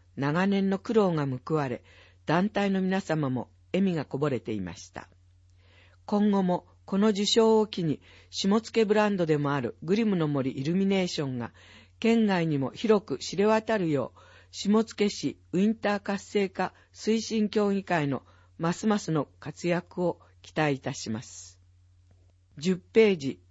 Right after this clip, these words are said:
写真。お城をかたどったイルミネーションです。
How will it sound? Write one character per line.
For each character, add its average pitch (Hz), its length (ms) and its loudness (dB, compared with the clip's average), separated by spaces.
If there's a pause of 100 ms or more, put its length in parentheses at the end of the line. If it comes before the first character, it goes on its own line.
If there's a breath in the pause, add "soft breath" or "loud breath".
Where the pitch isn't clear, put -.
(240)
写 - 240 -8
真。 139 400 -6 (920)
お 170 100 2
城 220 320 4
を 208 60 2
か 196 140 -4
た 190 160 -2
ど 185 100 2
っ 185 80 -6 (140)
た - 180 -2 (160)
イ 170 160 -2
ル 196 80 4
ミ 196 120 2
ネ 185 180 2
ー - 20 2
シ - 160 -6
ョ 110 60 -4
ン 107 100 -8
で 90 80 -12
す。 - 320 -20